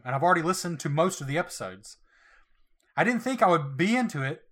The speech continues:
at first, since the only experience I have with retro gaming is the P S one and a couple snes games, and I was super young. But these guys make it super entertaining. You just want to keep clicking on the next one.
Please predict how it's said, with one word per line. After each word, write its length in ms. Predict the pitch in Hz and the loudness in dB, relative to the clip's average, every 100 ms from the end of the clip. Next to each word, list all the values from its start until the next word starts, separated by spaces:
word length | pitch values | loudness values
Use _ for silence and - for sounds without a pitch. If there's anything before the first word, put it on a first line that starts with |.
| - | -12
at 160 | 151 - | -10 0
first, 260 | 220 190 | 2 2
since 120 | 202 - | -2 -4
the 120 | 214 | 0
only 160 | 240 | 0
experience 560 | 214 - 226 240 185 - | -2 -6 -2 -2 -2 -4
I 80 | 160 | -4
have 120 | 175 | -2
with 160 | 156 - | -2 0
retro 280 | 185 170 | -2 -2
gaming 540 | 143 151 190 151 127 147 | -2 -2 -2 -2 -4 -8
is 140 | 147 143 | -8 -8
the 60 | |
P 160 | 139 185 | -4 -2
S 160 | 165 - | -2 -4
one 360 | 175 143 135 - _ - | -2 -2 -4 -8 _ -8
and 100 | 185 | -6
a 40 | |
couple 300 | - 214 196 | 2 2 2
snes 360 | 151 - 170 - | -6 -2 -2 -2
games, 500 | - 107 98 101 - _ _ _ _ _ | -6 -10 -10 -16 -18 _ _ _ _ _
and 160 | 151 143 | -6 -2
I 80 | 151 | 0
was 100 | 147 | -2
super 260 | - 175 131 | -2 -6 -6
young. 360 | 127 113 95 - _ - _ _ _ _ | -6 -8 -10 -20 _ -20 _ _ _ _
But 80 | - | -8
these 140 | 220 226 | -2 4
guys 260 | 196 180 151 | 8 6 6
make 180 | 165 | -4
it 80 | 175 | -4
super 240 | - 180 180 | -6 -4 -2
entertaining. 560 | 175 - 180 156 98 - _ _ _ _ _ _ _ | -2 -2 -4 -4 -8 -16 _ _ _ _ _ _ _
You 80 | 147 | -8
just 180 | 147 165 | -4 -2
want 120 | 180 170 | 0 -2
to 40 | |
keep 340 | 185 170 - | -2 -8 -10
clicking 340 | - 165 175 170 | -6 -4 -4 -4
on 100 | 160 | -4
the 60 | 151 | -2
next 240 | 156 - | -4 -8
one. 180 | 101 92 | -16 -18